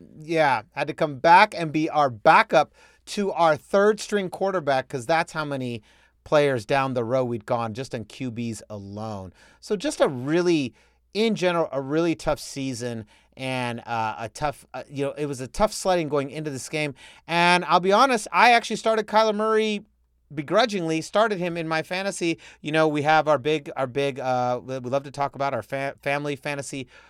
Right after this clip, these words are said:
football league. Uh, Rudy Solis, the, the unofficial fourth member of the podcast, Rudy Solis Junior was on it. Our, our very little spoken about, but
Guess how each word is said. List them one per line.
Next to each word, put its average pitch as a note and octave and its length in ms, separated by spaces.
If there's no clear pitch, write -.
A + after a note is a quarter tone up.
football D3 360
league. C#3 420
Uh, G#2+ 320
Rudy C3+ 300
Solis, C3 500
the, A2 240
the A2+ 120
unofficial C3 360
fourth C#3+ 280
member C#3 260
of B2 160
the A2+ 240
podcast, C3+ 640
Rudy B2+ 300
Solis A#2+ 540
Junior C3 480
was C3 200
on C#3 260
it. D3+ 120
Our, D3 280
our D3 240
very B3 460
little C#4 180
spoken A3+ 400
about, D#3 360
but D#3 260